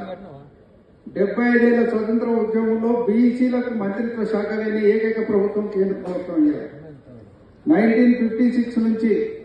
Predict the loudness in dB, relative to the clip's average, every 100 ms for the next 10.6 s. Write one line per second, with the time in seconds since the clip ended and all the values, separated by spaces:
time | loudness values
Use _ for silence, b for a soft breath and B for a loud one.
0 | -20 -20 -20 -20 -20 -20 -8 2 4 4
1 | 2 0 2 2 2 2 2 0 0 2
2 | 0 0 -2 -4 -4 -4 -2 -2 -2 -2
3 | -2 -2 -2 -2 -2 -4 -4 -4 -4 -4
4 | 0 0 -2 -4 -6 -8 -6 -6 -4 -4
5 | -4 -6 -6 -8 -8 -12 -20 -20 -20 -20
6 | -20 -20 -16 0 2 4 4 4 2 2
7 | 2 2 2 2 2 0 0 -2 0 0
8 | 0 -2 -4 -4 -4 -2 -2 -2 -2 -2
9 | -4 -2 -2 -2 -6 -6 -2 0 0 -4
10 | -6 -6 -6 -6 -6 -8